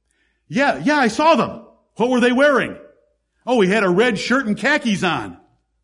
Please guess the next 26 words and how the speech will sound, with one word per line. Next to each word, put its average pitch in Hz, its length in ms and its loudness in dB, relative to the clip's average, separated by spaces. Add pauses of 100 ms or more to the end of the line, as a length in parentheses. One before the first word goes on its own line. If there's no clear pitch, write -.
(1400)
Who 135 140 -12
cares 160 320 -6
about 139 200 -8
the 123 100 -8
red 147 220 -4
shirt 156 280 -8
and 110 80 -14
who 147 100 -6
cares 156 320 -8
about 143 200 -10
the 120 80 -10
khakis? 143 600 -12 (1900)
Yes, 147 220 -4
I 131 120 -8
ran 147 220 -6
into 151 300 -6
him 131 100 -6
today. 117 440 -10 (1300)
That 147 160 -12
is 107 140 -10
the 104 100 -14
humblest 147 580 -10
church 143 320 -12
member 143 260 -8
we 139 180 -8
have. 104 420 -12